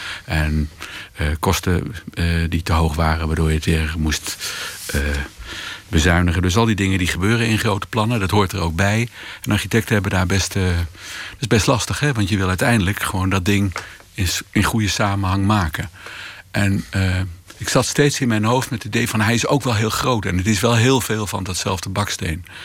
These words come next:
En toen was ik een keer in, eh, eh, in, in Italië, eh, in Lucca. En dan stond, stond ik weer voor zo'n gevel, hè, want we gaan niet naar Nieuwegein,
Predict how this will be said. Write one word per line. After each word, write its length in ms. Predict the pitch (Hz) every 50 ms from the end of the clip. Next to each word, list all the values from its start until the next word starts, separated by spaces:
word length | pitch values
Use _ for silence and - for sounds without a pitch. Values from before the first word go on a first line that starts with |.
| - - - - - - -
En 100 | - 98
toen 120 | 90 110 120
was 160 | 143 139 -
ik 60 | 113
een 100 | 113 98
keer 300 | - - 131 120 110 110
in, 280 | - 113 104 101 98 98
eh, 220 | 92 90 90 90
eh, 80 | 90 95 95 - - - - - - - - - - - - - - 95 90 87 87 92 -
in, 320 | - 98 85 87 87 82
in 220 | - 101 90 - -
Italië, 580 | - - 120 98 113 131 139 139 143 139 110 - - - - - - - _
eh, 280 | - 95 92 92 95 90 82 - - - - - - - - - - - -
in 120 | 110 95
Lucca. 440 | 98 139 - 135 131 127 131 131 117 - - - - - - - - - - - - - - -
En 120 | - 101 98
dan 120 | 101 98
stond, 360 | - - 131 113 101 92 -
stond 300 | - - - 127 117 107
ik 100 | 113 90
weer 160 | 110 107 101
voor 180 | - - 104 90
zo'n 200 | - 98 90 85
gevel, 360 | - - 113 120 127 - 120
hè, 80 | 110 107
want 160 | 107 110 101
we 60 | 95 95
gaan 380 | - 110 98 101 101 98 104
niet 160 | 117 139 131
naar 120 | 123 117 107
Nieuwegein, 640 | 113 113 101 92 92 - 110 104 107 123 139 151